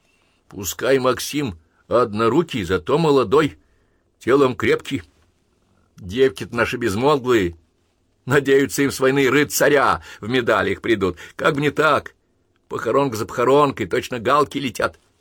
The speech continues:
Погляди-ка, уж из села на войну забрать некого. А когда она, окаянная, еще кончится, да сколь обкалечит,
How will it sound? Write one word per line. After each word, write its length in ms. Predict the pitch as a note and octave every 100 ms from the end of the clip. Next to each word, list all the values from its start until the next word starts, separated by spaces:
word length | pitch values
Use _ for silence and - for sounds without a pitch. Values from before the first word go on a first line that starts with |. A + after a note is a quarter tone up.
| _ _
Погляди-ка, 720 | - A#2+ D3 D#3+ F3+ F3 F2 - _ _ _
уж 240 | G#2 A2 C3+
из 180 | C3
села 280 | - C3+ C#3+
на 100 | C#3
войну 340 | C3 C3 C#3+ C#3+
забрать 440 | C#3 C3+ C3 -
некого. 380 | - A#2 G2 F2 _ _ _ _ _
А 140 | - G#2+
когда 280 | A#2+ B2+
она, 120 | C3 C3
окаянная, 400 | A#2+ B2+ C3 B2+
еще 220 | - -
кончится, 600 | B2 B2+ C3 - - G2 - -
да 120 | A#2
сколь 280 | - C3+ A#2+
обкалечит, 640 | - A2 B2 C#3 - -